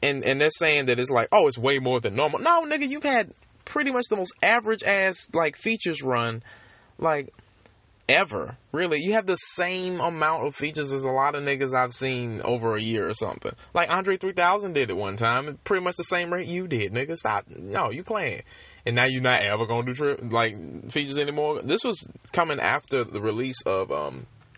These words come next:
new Gang Starr track featuring him.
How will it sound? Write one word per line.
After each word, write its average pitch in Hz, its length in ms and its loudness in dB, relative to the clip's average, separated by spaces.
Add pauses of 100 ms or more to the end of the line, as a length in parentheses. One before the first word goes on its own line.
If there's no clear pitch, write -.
(400)
new 151 140 0
Gang 165 240 4
Starr 107 180 0
track - 400 -4 (580)
featuring 139 520 0
him. 285 260 -4